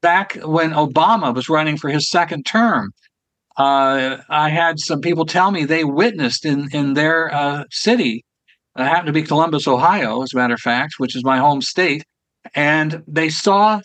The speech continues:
three buses pull up in front of a, uh, a, a voting area, and people,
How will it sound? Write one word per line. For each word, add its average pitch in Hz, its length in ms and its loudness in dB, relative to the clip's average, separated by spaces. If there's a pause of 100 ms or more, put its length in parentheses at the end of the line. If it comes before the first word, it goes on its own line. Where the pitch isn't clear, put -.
(140)
three 226 280 4
buses 165 600 0
pull 190 420 0
up 175 220 2
in 156 140 -2
front 180 480 0 (140)
of 147 380 0
a, 143 340 -2
uh, 135 320 -2 (260)
a, 139 120 0
a 135 520 0
voting 147 520 0
area, 123 340 0 (520)
and 165 440 0 (580)
people, 202 540 4